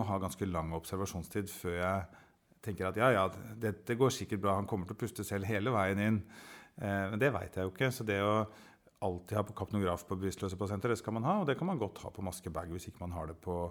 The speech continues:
eh, man kan også legge på en nesegrime og en, eh, maske med reservoar og sånne ting, men, eh, men det er klart at maskebag med kapnograf, det, mm, hører med på alle bevisstløse pasienter.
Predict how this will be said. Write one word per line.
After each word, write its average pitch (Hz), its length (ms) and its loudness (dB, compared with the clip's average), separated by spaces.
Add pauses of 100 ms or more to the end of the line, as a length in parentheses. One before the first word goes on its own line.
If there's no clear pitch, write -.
(600)
eh, 95 180 -6
man 101 160 -4
kan 90 160 -2
også 107 160 -2
legge 87 320 0
på 92 80 -2
en 90 140 0
nesegrime 85 680 -4
og 85 300 -2
en, 87 180 -4 (240)
eh, 98 240 -10 (560)
maske 90 240 -6
med 85 140 -4
reservoar 92 420 -4
og 92 60 -6
sånne 98 160 -6
ting, 98 160 -4
men, 98 180 -2 (580)
eh, 107 140 -8
men 101 160 -2
det 98 120 0
er - 80 -8
klart 95 180 -2
at 95 100 -6
maskebag 92 720 -2
med 95 640 -2
kapnograf, 107 520 0
det, 107 160 0 (400)
mm, 123 880 -8
hører 90 320 -4
med 87 220 -4
på 98 100 -2
alle 82 320 -4
bevisstløse 92 480 -10
pasienter. 98 480 -14